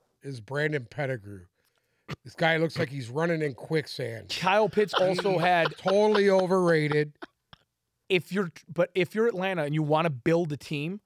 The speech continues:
Speaker 1: That is true.
Speaker 2: I think
Speaker 1: That is
Speaker 2: Deshaun
Speaker 1: true.
Speaker 2: Watson's the right guy to build a team around. They have, they do have young talent on that team.
Speaker 1: I, I just don't see him going to a rebuild after going through the shit he went through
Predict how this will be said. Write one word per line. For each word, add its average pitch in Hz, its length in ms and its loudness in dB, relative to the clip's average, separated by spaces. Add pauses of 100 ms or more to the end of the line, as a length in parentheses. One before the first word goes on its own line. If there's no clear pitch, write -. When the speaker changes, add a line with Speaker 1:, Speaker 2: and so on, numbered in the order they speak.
(100)
Speaker 1:
That 220 160 2
is 220 140 -2
true. 143 300 -2
Speaker 2:
I 165 100 4
think 208 300 -4
Speaker 1:
That 165 140 -2
is 175 60 -2
Speaker 2:
Deshaun 190 160 2
Speaker 1:
true. 170 80 0
Speaker 2:
Watson's 180 380 -2
the 165 100 -2
right 151 280 0
guy 147 220 2
to 147 80 -4
build 143 240 -2
a - 20 -10
team 202 260 -10
around. 104 280 -8 (500)
They 180 160 2
have, 190 300 2 (440)
they 185 180 2
do 226 240 4
have 226 220 4
young 202 240 2
talent 185 340 0
on 139 100 -4
that 127 160 -6
team. 151 160 -8
Speaker 1:
I, 226 160 -4
I 214 40 -6
just - 200 -12
don't 226 200 -8
see 220 160 -14
him 196 160 -6
going 185 340 -10
to 185 140 -12
a 175 60 -8
rebuild 165 560 -8
after 156 220 -12
going 175 240 -8
through 190 160 -12
the 147 80 -10
shit 208 440 -6
he 160 140 -6
went 170 220 -8
through 170 300 -4